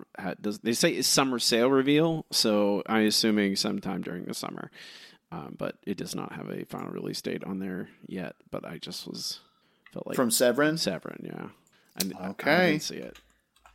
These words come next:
Speaker 2: All right, so we gotta, we gotta follow Severin Films on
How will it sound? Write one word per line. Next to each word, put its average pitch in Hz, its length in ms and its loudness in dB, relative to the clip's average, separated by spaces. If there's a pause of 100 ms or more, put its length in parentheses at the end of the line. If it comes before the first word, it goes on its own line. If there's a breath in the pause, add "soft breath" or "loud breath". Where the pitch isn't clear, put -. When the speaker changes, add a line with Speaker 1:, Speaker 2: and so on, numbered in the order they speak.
(1000)
Speaker 2:
All - 100 -14
right, 139 280 -10
so 92 300 -6
we 95 180 -6
gotta, 95 340 -2
we 110 120 0
gotta 110 160 4
follow 113 400 6
Severin 110 500 2
Films 107 680 0 (440 soft breath)
on 95 540 -2